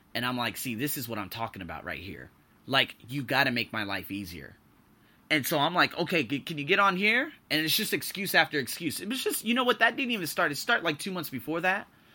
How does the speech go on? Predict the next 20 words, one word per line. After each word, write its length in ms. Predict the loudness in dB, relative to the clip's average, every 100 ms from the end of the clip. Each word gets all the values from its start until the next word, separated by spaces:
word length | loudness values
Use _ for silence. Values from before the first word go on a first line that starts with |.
| -20 -14
I 60 | -8
would 100 | -4
send 240 | -2 -2
her 60 | -2
just 260 | -2 -6
a 40 | -8
simple 480 | -6 -4 -6 -6
link. 260 | -4 -4 -6 -6
I'm 140 | -4
like, 160 | -4 -4
"Can 140 | -4
you 100 | -4
just 240 | -4 -6
post 340 | -6 -6 -6 -8
this 320 | -8 -8 -10 -14 -20 -20 -2
as, 260 | 0 0 -2
like, 220 | -4 -4
a 60 | -4
little 380 | -2 0 0 -2
box 640 | -4 -4 -4 -4 -8